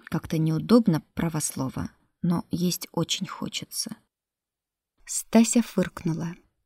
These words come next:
а Радожский только головой покачал. Оно, конечно, понять человека можно, он тут о высоком, о жизни, можно сказать,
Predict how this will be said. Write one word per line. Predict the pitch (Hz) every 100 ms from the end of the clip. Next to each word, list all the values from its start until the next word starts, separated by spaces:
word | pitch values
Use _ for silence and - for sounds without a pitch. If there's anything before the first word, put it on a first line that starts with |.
| _ - _
а | - 160
Радожский | 214 208 165 - - 139 - - _
только | - 208 160
головой | 143 151 156 165 170
покачал. | - - - - - - - _ _ _ _ _ _ _ _ _ -
Оно, | 160 180
конечно, | 226 208 208 233 214
понять | - 175 190
человека | - 180 170 170 - 151
можно, | 151 208 175 - 113 - _ _
он | - 220
тут | 208 160 147
о |
высоком, | - - - 190 196 170 -
о | - 143
жизни, | - 202 190
можно | 180 170 165
сказать, | 151 - 151 156 151 -